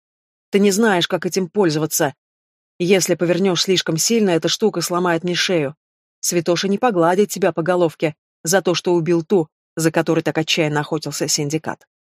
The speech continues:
Тело кивнул подельникам, и девушку сжали сильные руки. Алисия легко бы справилась с одним или двумя,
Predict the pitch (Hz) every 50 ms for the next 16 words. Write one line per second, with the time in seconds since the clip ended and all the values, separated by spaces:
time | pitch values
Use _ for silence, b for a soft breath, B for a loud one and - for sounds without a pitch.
0 | _ _ _ _ - - 277 285 277 247 - 277 240 247 233 202 165 - 190 185
1 | 175 165 220 262 262 262 247 - 226 214 - 185 196 165 147 202 214 202 208 -
2 | - - 185 156 151 147 170 165 160 165 156 - - 156 151 151 156 156 156 151
3 | 139 - - 143 147 - _ _ _ _ _ _ _ _ _ - 151 170 180 180
4 | 170 - - 180 185 196 - - - 269 214 170 156 - - 170 165 151 143 156
5 | 156 156 - - 180 165 156 180 175 - - 202 185 185 165 180 226 233 233 185
6 | 143